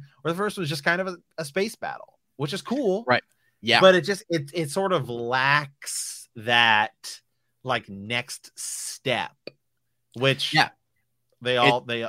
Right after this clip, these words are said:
Speaker 1: you know, they all, they all sort of have.
Speaker 2: The, well, the cool thing is, and what I, what I try to remember and what George Lucas said is that, uh, he had a three-part arc in his mind.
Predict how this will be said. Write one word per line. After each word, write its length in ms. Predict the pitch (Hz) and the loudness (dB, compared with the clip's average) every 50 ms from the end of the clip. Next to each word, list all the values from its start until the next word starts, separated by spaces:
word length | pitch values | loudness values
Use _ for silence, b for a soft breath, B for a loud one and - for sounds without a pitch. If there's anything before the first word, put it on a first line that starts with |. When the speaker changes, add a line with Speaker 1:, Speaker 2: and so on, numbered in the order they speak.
| - | -8
Speaker 1:
you 120 | - 117 117 | -8 -8 -6
know, 100 | 110 107 | -4 -4
they 120 | 107 104 | -4 -2
all, 240 | 104 101 101 101 101 | -2 -2 -2 -2 -4
they 100 | 98 110 | -6 -6
all 140 | 104 101 95 | -8 -8 -8
sort 180 | - - 95 92 | -8 -12 -14 -12
of 60 | 90 | -10
have. 300 | 101 92 82 - - - _ _ _ _ | -10 -10 -10 -12 -18 -20 _ _ _ _
Speaker 2:
The, 140 | - 156 151 | -6 -2 2
well, 140 | 180 196 180 | 4 4 4
the 80 | 185 | 4
cool 240 | 185 - - 254 285 | 2 0 -2 -2 0
thing 160 | - 277 208 | 0 0 0
is, 160 | 151 127 123 151 | 0 -2 -2 -2
and 120 | 139 135 | -2 0
what 120 | 135 139 | 0 0
I, 40 | 131 | 0
what 140 | 123 127 120 | 2 0 0
I 40 | 113 | 0
try 160 | - - 214 | 0 -2 0
to 80 | 214 160 | 0 0
remember 500 | 120 117 120 120 110 110 101 98 98 - _ _ _ - | 0 0 -2 -2 -2 -2 -4 -4 -6 -8 _ _ _ -4
and 80 | 131 | 0
what 140 | 127 131 123 | 0 0 0
George 280 | 113 - 131 151 131 - | 2 2 4 4 4 2
Lucas 240 | 127 120 113 104 - | -2 -4 -4 -6 -6
said 380 | - - 143 123 110 104 98 - | -2 0 2 2 2 0 -2 -4
is 240 | - 110 101 92 - | -4 -6 -4 -4 -2
that, 340 | 117 110 104 104 - - | -2 0 0 -2 -4 -6
uh, 400 | - 110 107 101 98 98 95 95 87 - _ | -4 -4 -2 0 0 0 -2 -4 -6 -8 _
he 320 | _ - - - 147 131 | _ -20 -12 -10 -8 -8
had 440 | 104 98 - - 156 165 185 196 170 | -8 -8 -6 -2 2 2 2 2 2
a 80 | 135 117 | 0 -2
three-part 760 | - - 127 143 143 123 - - - 131 123 110 107 - _ _ _ _ _ - | -4 -6 -4 -4 -4 -4 -4 -2 0 0 2 2 0 -2 _ _ _ _ _ 0
arc 300 | 120 113 107 - - 113 | 2 2 2 0 -4 -6
in 60 | 104 | -6
his 160 | 104 95 - | -6 -6 -4
mind. 320 | 110 104 101 87 82 - | -4 -4 -4 -4 -6 -10